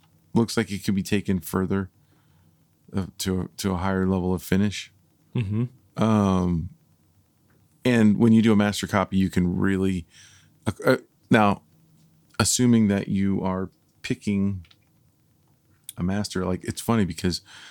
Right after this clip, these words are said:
Speaker 1: when I, when I had my students do master copies at U V U, some of them brought in c-, things to copy, and I was like, "You need new heroes, you know, you need another,"
Speaker 2: <laughs>
Speaker 1: like,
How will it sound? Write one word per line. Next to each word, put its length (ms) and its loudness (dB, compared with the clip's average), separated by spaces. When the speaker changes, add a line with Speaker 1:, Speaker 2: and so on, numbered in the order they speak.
Speaker 1:
when 100 0
I, 200 2
when 140 0
I 60 0
had 140 0
my 100 2
students 320 2
do 160 0
master 380 2
copies 420 -2
at 60 -2
U 140 0
V 100 -2
U, 340 -2
some 260 -2
of 100 2
them 160 4
brought 240 2
in 400 2
c-, 80 -12
things 260 0
to 120 -10
copy, 400 0
and 80 0
I 40 -2
was 120 -4
like, 220 -4
"You 420 -2
need 260 -2
new 180 0
heroes, 580 -6
you 80 -6
know, 120 -4
you 160 -4
need 240 -4
another," 400 0
Speaker 2:
<laughs> 320 -12
Speaker 1:
like, 120 0